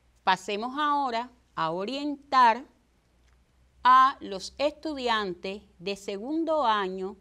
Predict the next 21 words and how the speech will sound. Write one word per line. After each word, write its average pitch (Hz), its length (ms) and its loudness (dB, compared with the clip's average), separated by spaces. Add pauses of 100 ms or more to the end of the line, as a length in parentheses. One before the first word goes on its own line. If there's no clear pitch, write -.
(160)
de 226 180 -6
la 269 100 -2
formación 240 960 -8 (200)
de 185 120 -12
secundaria 151 680 -10
básica. 208 640 -6 (1040)
A 277 140 6
estos 320 260 -2
estudiantes 262 840 -4 (140)
les 175 280 -10
vamos 247 340 -2
a 208 80 -4
sistematizar 226 1400 -2 (440)
los 277 380 -2
temas 214 380 -4
referidos 226 720 -8 (280)
a 214 160 4
curvas 311 680 -4
de 190 180 -12
segundo 190 540 -8
grado. 147 400 -10